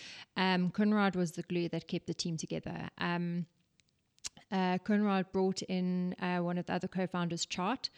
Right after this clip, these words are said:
um, who was the yin to his yang. Um,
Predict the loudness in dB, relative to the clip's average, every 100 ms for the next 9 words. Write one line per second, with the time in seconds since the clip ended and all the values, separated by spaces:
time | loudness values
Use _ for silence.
0 | -18 -20 -20 _ -4 -2 -2 -2 0 0
1 | 0 0 2 2 0 -2 -10 -14 -4 0
2 | 2 4 4 2 2 2 2 4 2 0
3 | -8 _ -20 -18 -16 -12 2 4 6 6
4 | 6 4